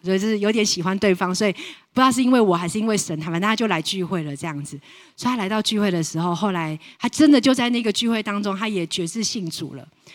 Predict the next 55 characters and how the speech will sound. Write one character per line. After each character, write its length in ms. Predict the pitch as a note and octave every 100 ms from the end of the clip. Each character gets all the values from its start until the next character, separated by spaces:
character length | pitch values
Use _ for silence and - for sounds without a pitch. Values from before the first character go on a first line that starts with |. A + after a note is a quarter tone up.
| - -
结 100 | A3
果 80 | A3+
我 60 |
们 120 | A3+ A3
两 180 | G#3+ G3+
个 140 | G#3+
呢， 260 | G#3+ G#3+ G#3+
当 220 | B3 B3+
然 340 | A3 G3+ G#3+ - _
既 160 | - C4
然 180 | G#3+ G3
有 160 | F#3+ F3+
暧 160 | C4 B3+
昧 160 | C4
的 100 | A3+ G#3+
感 200 | G3+ F3+
觉， 300 | G3 F#3 F#3
哈， 320 | G3+ F3+ D#3 - -
不 120 | A3
会 160 | C#4 C4
只 120 | B3
有 160 | A#3+
在 220 | G3 B3 A#3
聚 220 | - B3+
会 120 | B3
的 140 | G3+
时 160 | F#3+ G3
候 180 | G#3+ G3+
就 200 | A#3 A3
拜 180 | C4+ C#4
拜 340 | C4 A3+ A3
离 160 | G#3+ F#3+
开 240 | - G3+
了， 160 | F#3+ E3+
我 60 | F#3
们 140 | G3 A#3+
又 140 | B3+
继 180 | B3 C4
续 260 | C4+ B3 - -
续 300 | - D#4+ B3+
拖 360 | - A#3+ A3+ A3+
去 140 | B3
聊 280 | G#3 F#3 G3
天 340 | - G#3+ G3
这 80 | F#3+
样。 160 | F#3+ E3+ - - -
诶， 240 | F4+ E4+ -
聊 280 | A#3 A3+ B3
着 200 | C4+ B3
聊 260 | G#3+ G#3
着 160 | G#3+ G#3
就 320 | A#3+ B3 G#3 - - _ _ _ _ -
交 240 | - A3
往 360 | A#3 G#3+ E3 D3
了。 120 | D3